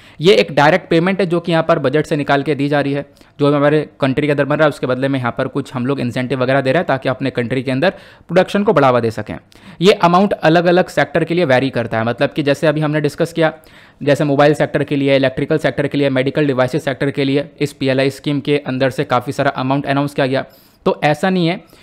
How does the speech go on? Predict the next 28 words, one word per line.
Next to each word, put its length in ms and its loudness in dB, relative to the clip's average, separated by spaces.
कि 100 4
सभी 260 2
के 120 2
लिए 100 4
एक 220 0
ही 60 2
अमाउंट 240 2
रखा 200 -2
गया 140 0
हो, 120 -2
इसके 280 0
लिए 100 2
कुछ 300 -2
अलग 340 -2
अमाउंट 400 0
रख 140 -2
दिया 200 0
गया। 180 0
इसके 220 -4
लिए 40 -2
यहाँ 120 0
पे 80 -6
बोल 140 -4
दिया 100 0
गया 100 2
चलो 180 0
हम 180 -2
आपको, 400 -4